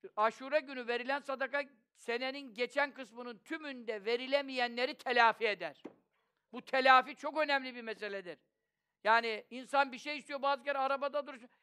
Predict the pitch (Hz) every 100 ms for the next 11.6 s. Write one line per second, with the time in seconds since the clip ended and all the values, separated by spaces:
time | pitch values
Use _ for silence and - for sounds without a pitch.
0 | _ _ 208 247 302 294 285 302 294 277
1 | - 254 - 294 294 294 302 _ _ -
2 | 254 285 302 359 370 370 320 285 294 -
3 | 220 226 285 285 349 370 359 277 240 226
4 | 240 226 208 220 208 214 254 294 294 _
5 | _ - 320 285 311 339 294 269 240 294
6 | 370 302 285 302 - _ _ _ _ _
7 | _ - 269 269 254 254 294 277 302 269
8 | 240 240 220 285 311 - 190 277 311 285
9 | 285 262 269 269 254 277 254 185 _ _
10 | _ _ _ _ _ 220 233 262 247 240
11 | 214 233 214 233 294 277